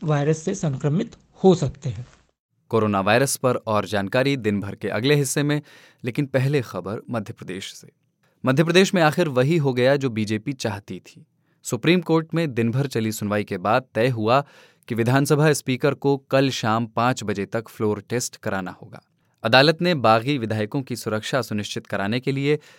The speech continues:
Speaker 2: मध्य प्रदेश और कर्नाटक के डीजीपी को आदेश जारी किए हैं। साथ ही कहा है कि बेंगलौर में बैठे सोलह विधायकों पर विधानसभा में हाजिर होने का कोई दबाव नहीं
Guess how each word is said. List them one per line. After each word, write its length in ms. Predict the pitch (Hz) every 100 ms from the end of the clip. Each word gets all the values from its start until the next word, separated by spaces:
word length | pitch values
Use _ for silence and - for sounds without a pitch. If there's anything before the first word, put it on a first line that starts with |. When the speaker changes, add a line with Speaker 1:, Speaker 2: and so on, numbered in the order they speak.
| _ -
Speaker 2:
मध्य 220 | 113 120
प्रदेश 460 | 110 120 139 151 -
और 260 | 113 113
कर्नाटक 560 | 110 113 107 107 - 131
के 120 | 117
डीजीपी 480 | 98 104 107 120 139
को 140 | -
आदेश 380 | 104 95 123 135
जारी 200 | 131 135
किए 240 | 131 139 139
हैं। 120 | 156
साथ 220 | 156 110 120
ही 60 |
कहा 200 | 110 127
है 140 | 143 147
कि 120 | 123
बेंगलौर 460 | 107 107 117 143
में 180 | 147 120
बैठे 380 | 110 110 135 135 - _ -
सोलह 420 | - 127 139 151
विधायकों 480 | 110 104 101 98 101
पर 220 | 107 127
विधानसभा 600 | 120 104 107 110 117 123
में 160 | 123 117
हाजिर 340 | 104 104 131
होने 220 | 110 98 98
का 140 | 117
कोई 300 | - 120 135
दबाव 340 | 107 92 95
नहीं 280 | 95 92 95